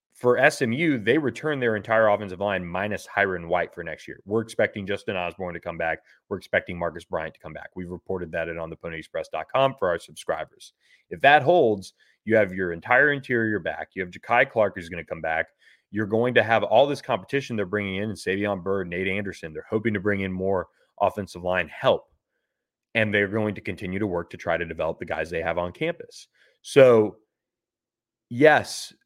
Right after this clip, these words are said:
concern, sure. Dire straits, no.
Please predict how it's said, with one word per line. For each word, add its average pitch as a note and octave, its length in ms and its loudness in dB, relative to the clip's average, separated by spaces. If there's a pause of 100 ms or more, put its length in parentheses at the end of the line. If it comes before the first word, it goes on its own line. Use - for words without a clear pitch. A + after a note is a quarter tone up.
(160)
concern, C3 960 2 (640)
sure. B2+ 600 2 (540)
Dire B2+ 380 6
straits, F3 640 0 (220)
no. A2+ 460 -2